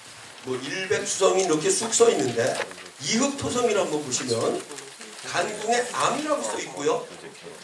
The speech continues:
오황토성이라고 써 있죠. 써 있죠. 그러면 여기서 제일 나쁜 게 오황, 암, 파 세 개인데요. 이흑이시라는 분은, 이흑이라는 분은 암과 오황이라는 나쁜 걸 두 개 가졌죠. 그 다음에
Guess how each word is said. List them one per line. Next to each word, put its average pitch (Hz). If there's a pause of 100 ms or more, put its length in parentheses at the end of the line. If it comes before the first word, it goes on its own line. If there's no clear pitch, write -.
(360)
오황토성이라고 226
써 226
있죠. 160 (360)
써 -
있죠. - (460)
그러면 220
여기서 147
제일 202
나쁜 -
게 127 (580)
오황, 196 (460)
암, 185 (300)
파 233
세 -
개인데요. 120 (1300)
이흑이시라는 220
분은, 226
이흑이라는 226
분은 269 (500)
암과 202
오황이라는 185
나쁜 147
걸 208
두 -
개 190
가졌죠. - (720)
그 -
다음에 143